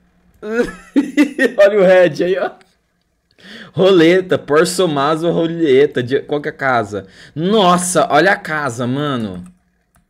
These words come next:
Meu, não, não, não, não. Essa aqui acho que é a mais tenebrosa que eu já vi.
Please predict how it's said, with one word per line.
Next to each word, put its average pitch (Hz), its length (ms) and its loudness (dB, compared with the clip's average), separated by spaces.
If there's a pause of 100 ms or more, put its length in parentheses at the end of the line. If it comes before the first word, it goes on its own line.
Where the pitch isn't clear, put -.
(960)
Meu, 202 920 0
não, 135 220 0
não, 131 100 0
não, 120 220 0
não. 104 80 -4
Essa 117 220 -4
aqui 120 100 -6
acho 117 120 -6
que - 60 -10
é 127 40 -4
a - 20 -6
mais 113 160 -4
tenebrosa 107 640 -4
que 98 60 -12
eu 98 40 -10
já 104 140 -4
vi. 90 360 -12